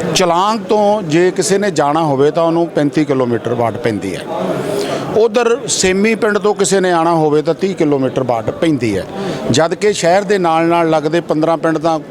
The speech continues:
ਆਪਣਾ ਸਭ ਕੁਝ ਖਰੀਦੋ ਫਰੋਖਤ ਵੀ ਕਰਨ ਲਈ ਆਉਂਦੇ ਆ ਔਰ ਕੰਮਾਂ ਲਈ ਵੀ ਆਉਂਦੇ ਆ। ਮੈਨੂੰ ਇਹ ਗੱਲ ਸਮਝ ਨਹੀਂ ਲੱਗੀ ਕਿ ਸਾਡੇ ਬਲਾਕ ਦੇ, ਹਲਕੇ ਦੇ ਦੋ ਬਲਾਕ, ਉਹ ਇੱਕ ਬਲਾਕ ਤੋੜ ਕੇ ਜਿਹੜਾ, ਉਹ ਕਰਤਾਰਪੁਰ ਨੂੰ ਦੇ ਦਿੱਤਾ ਗਿਆ।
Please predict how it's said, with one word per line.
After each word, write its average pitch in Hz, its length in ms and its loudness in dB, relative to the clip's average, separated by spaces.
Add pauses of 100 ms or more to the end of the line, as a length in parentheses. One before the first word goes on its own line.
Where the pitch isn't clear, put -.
(140)
ਆਪਣਾ 147 360 0
ਸਭ 156 220 -2
ਕੁਝ 151 300 -4
ਖਰੀਦੋ 143 320 0
ਫਰੋਖਤ 143 340 -4
ਵੀ 156 120 0
ਕਰਨ 156 220 -2
ਲਈ 160 120 0
ਆਉਂਦੇ 156 220 0
ਆ 156 60 2
ਔਰ 147 40 0
ਕੰਮਾਂ 120 380 -4
ਲਈ 117 120 -4
ਵੀ 120 100 0
ਆਉਂਦੇ 104 280 0
ਆ। 98 60 -2 (520)
ਮੈਨੂੰ 339 260 2
ਇਹ 349 100 0
ਗੱਲ 339 160 0
ਸਮਝ 302 320 0
ਨਹੀਂ 214 140 0
ਲੱਗੀ 151 400 2 (920)
ਕਿ 339 120 2
ਸਾਡੇ 214 460 0
ਬਲਾਕ 233 440 0
ਦੇ, 254 460 0 (1600)
ਹਲਕੇ 208 240 0
ਦੇ 202 120 2
ਦੋ 226 220 4
ਬਲਾਕ, 156 360 0 (1300)
ਉਹ 392 220 2
ਇੱਕ 302 260 0
ਬਲਾਕ 247 500 0
ਤੋੜ 233 460 2
ਕੇ 262 220 0
ਜਿਹੜਾ, 175 500 2
ਉਹ 311 120 2
ਕਰਤਾਰਪੁਰ 330 680 2
ਨੂੰ 302 140 2
ਦੇ 220 120 4
ਦਿੱਤਾ 170 300 0
ਗਿਆ। 165 340 0